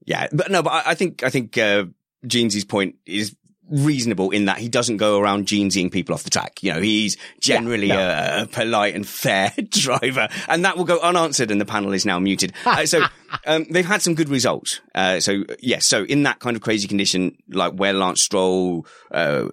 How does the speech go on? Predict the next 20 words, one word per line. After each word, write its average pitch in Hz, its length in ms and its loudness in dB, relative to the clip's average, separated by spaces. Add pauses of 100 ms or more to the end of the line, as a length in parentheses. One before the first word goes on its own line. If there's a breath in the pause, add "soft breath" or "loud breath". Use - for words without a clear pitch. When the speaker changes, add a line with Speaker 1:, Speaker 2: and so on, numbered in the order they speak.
(160)
Speaker 1:
you 104 100 -2
know, 82 220 -2
like 80 160 -4
he 90 80 -8
did 82 160 -2
at - 80 -8
Canada, 101 380 0
he 92 60 2
had 90 100 2
a - 20 -14
fifth - 300 -6
place 98 340 0
in 98 80 0
a 87 60 -2
crazy 95 320 -2
race 92 320 0
and 82 180 -2 (140)
the 92 120 -6
famous 87 280 -2
Baku 92 580 -2